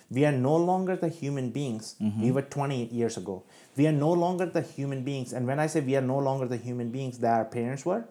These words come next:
Speaker 2: Mm-hmm.
Speaker 1: because every generation is considered as a generation that they're doing something messed up.
Speaker 2: Mm-hmm.
Speaker 1: Boomers thought about Gen Xers.
Speaker 2: Yes.
Speaker 1: Gen Xers think about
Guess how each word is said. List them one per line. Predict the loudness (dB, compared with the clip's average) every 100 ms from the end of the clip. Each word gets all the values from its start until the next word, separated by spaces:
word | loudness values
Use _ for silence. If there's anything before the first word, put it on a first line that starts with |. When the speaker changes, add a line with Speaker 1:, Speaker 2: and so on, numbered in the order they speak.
| -8
Speaker 2:
Mm-hmm. | -6 -2 0
Speaker 1:
because | 0 -2 -4 -2
every | 0 0 -2 -4 -4 -8 _ _ _ -4
generation | -2 0 2 2 0 -2 -8 -12 _ _ _ _ _ _ _ _ _ -8
is | -6 0
considered | 0 2 2 0 0
as | 2 4 2
a |
generation | 0 0 0 0 0 -2 0
that | 2 2 -4 -20 _ _
they're | 0 2
doing | 2 0
something | 0 -2 -2
messed | -4 -4 -4
up. | -6 -8 -20 _ _ -14
Speaker 2:
Mm-hmm. | -8 -6 -8 -10 _ _ _ _ _ -8
Speaker 1:
Boomers | -4 0 4 6 8 6 4
thought | 6 8
about | 8 6 6
Gen | 4 4
Xers. | 0 2 2 2
Speaker 2:
Yes. | 0 4
Speaker 1:
Gen | 4
Xers | 4 2 2 2
think | 0 0
about | 4 4 4